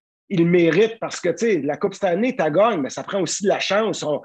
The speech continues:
Raymond Bourque l'a gagné à sa dernière saison, puis t'as plusieurs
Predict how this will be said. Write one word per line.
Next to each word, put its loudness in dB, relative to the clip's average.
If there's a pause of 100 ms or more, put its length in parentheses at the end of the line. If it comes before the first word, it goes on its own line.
(240)
Raymond 6
Bourque 4
l'a 2
gagné 2
à 0
sa -2
dernière 0
saison, -2
puis -18
t'as -4
plusieurs 2